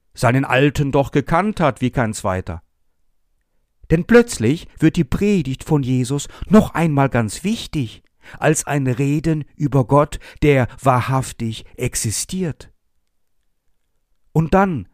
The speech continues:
womöglich, aber das kommt von mir aus wesentlich später,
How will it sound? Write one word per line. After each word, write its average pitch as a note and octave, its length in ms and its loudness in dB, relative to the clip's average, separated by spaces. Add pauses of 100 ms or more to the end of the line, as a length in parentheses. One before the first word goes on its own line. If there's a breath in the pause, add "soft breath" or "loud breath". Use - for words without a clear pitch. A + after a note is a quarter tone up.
(140)
womöglich, C#3 720 0 (1040)
aber E3+ 180 2
das E3 200 0
kommt E3 420 0
von C#3+ 240 -2
mir F3 360 -2
aus G2+ 440 -4 (480)
wesentlich D3 760 0
später, G2 680 -4